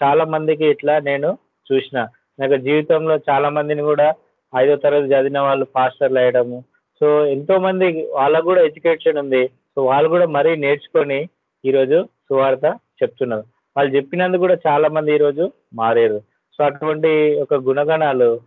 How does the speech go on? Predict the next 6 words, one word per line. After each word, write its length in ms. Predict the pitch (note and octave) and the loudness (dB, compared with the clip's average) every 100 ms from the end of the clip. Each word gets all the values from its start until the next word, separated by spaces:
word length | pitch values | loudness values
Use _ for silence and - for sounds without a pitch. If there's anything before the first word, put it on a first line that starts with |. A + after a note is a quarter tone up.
| _ _ - | _ _ -6
ప్రతి 260 | C#3 E3+ | -4 -2
టైంలో 400 | D#3 D3+ D3+ D#3+ | 0 0 0 0
మనకు 460 | D#3 D3 C3+ D3+ B3+ _ - | -2 -2 -2 -2 -2 _ -8
శోధిస్తుంటాడు 840 | C3+ B2+ C3 C3 C3+ B2+ A#2+ A2+ - | -2 0 0 -2 -4 0 0 -2 -6
సాతాన్ 360 | B2 A#2 B2+ B2+ | -4 -2 -2 -2
గాడు. 280 | A#2+ A2 | 0 -2